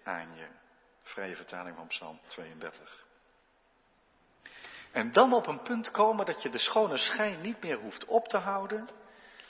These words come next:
En dat je zegt, ik kan er niet meer voor weglopen, ik ga het belijden. Ik kom ermee voor de dag. En dan direct, het is opmerkelijk hoe dat in Psalm tweeëndertig direct naar voren komt. Het belijden is de vergeving haast zelf. Het is het natuurlijk niet,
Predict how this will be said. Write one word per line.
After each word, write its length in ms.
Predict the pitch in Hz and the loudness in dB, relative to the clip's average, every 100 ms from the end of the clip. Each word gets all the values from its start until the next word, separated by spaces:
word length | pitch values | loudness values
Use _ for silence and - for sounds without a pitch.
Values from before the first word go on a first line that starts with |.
| - - | -18 -6
En 100 | 143 | -2
dat 160 | 156 | -2
je 60 | 143 | -2
zegt, 260 | - - | -4 -4
ik 100 | - | -8
kan 180 | - 165 | -4 -4
er 60 | 135 | -4
niet 160 | 185 | -6
meer 100 | 185 | -8
voor 200 | 139 95 | -6 -4
weglopen, 480 | 143 190 156 147 139 | -2 -4 -4 -4 -4
ik 60 | 127 | -6
ga 160 | - | -8
het 100 | 113 | -8
belijden. 580 | - 95 123 117 92 87 | -6 -4 -2 -4 -6 -10
Ik 100 | - | -10
kom 200 | - 135 | -6 -6
ermee 360 | 110 117 110 107 | -4 -6 -6 -8
voor 280 | - - 104 | -10 -8 -8
de 100 | 95 | -6
dag. 460 | 107 - 95 87 - - - - - _ _ _ _ _ _ _ _ _ _ _ _ _ _ - - | -6 -6 -10 -14 -18 -20 -20 -20 -20 _ _ _ _ _ _ _ _ _ _ _ _ _ _ -12 -4
En 160 | 139 | 0
dan 180 | 147 160 | 0 0
direct, 640 | 143 143 233 - - - - - | -2 0 0 -2 -8 -14 -16 -20
het 260 | - - - | -20 -20 -14
is 240 | - - - - | -8 -8 -8 -14
opmerkelijk 560 | - 135 170 202 165 - | -14 -6 -4 -2 -4 -6
hoe 120 | 135 | -4
dat 160 | 131 120 | -4 -6
in 100 | 107 | -6
Psalm 360 | - 143 117 | -2 -2 -2
tweeëndertig 680 | - 151 147 123 117 - - | -4 0 0 0 -4 -6 -12
direct 580 | 113 107 143 214 254 - | -8 -6 -4 -4 -4 -4
naar 140 | 127 113 | -6 -2
voren 320 | 170 185 160 | -2 -2 -4
komt. 300 | 170 151 - - - - - - - | -6 -8 -18 -20 -20 -20 -20 -20 -14
Het 200 | - 123 | -10 -2
belijden 500 | 117 123 190 226 196 | 0 2 2 0 -2
is 160 | 185 - | -4 -6
de 80 | 156 | -6
vergeving 480 | 139 165 156 117 | -6 -2 -2 -4
haast 260 | 117 131 - | -6 -6 -2
zelf. 260 | - 101 82 | 0 -2 -2
Het 100 | 185 | -2
is 80 | |
het 100 | 165 | -2
natuurlijk 360 | 156 151 160 143 | -4 -2 -2 0
niet, 340 | 180 226 - | -2 -4 -6